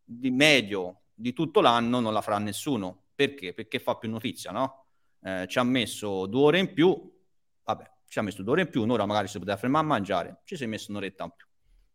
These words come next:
Per me non è un problema, lo so, non è un problema e, e non ha senso nemmeno dire che è uguale, questo è chiaro, no? Come tempo, perché l'auto elettrica si deve ricaricare. Poi hanno detto comunque che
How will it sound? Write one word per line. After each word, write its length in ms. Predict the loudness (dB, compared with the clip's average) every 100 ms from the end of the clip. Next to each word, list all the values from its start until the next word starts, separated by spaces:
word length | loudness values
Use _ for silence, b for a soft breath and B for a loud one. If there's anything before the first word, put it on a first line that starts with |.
| _
Per 140 | -2
me 100 | 0
non 160 | 0 0
è 40 |
un 80 | -2
problema, 460 | -4 -4 -4 -6 -8 _
lo 100 | -6
so, 500 | 2 4 4 0 -20 _ _ _ _
non 180 | -14 -12
è 20 |
un 60 | -6
problema 440 | 0 2 2 -2 -6
e, 280 | -8 -8 _ _ _
e 140 | -6 -2
non 140 | 2
ha 60 | 0
senso 340 | 4 2 4
nemmeno 300 | 2 4 6
dire 300 | 4 4 0
che 140 | 0 -2
è 40 |
uguale, 540 | 6 8 8 6 -6 -8
questo 220 | -6 -4
è 60 | -4
chiaro, 260 | -2 -2
no? 180 | 0 0
Come 240 | 0 -6 -6
tempo, 360 | -8 -10 -16 -20
perché 200 | -10 -2
l'auto 200 | 0 0
elettrica 360 | -4 -8 -14 -18 _ _ _ _
si 180 | -4 4
deve 180 | 6 6
ricaricare. 640 | 2 0 -2 -4 -6 -8 -18 _ _ _ _ _
Poi 360 | 10 12 10 4
hanno 200 | 2 4
detto 300 | 4 2 -2
comunque 440 | -2 -2 -2 -6
che 480 | -4 -2 -2 -4 -14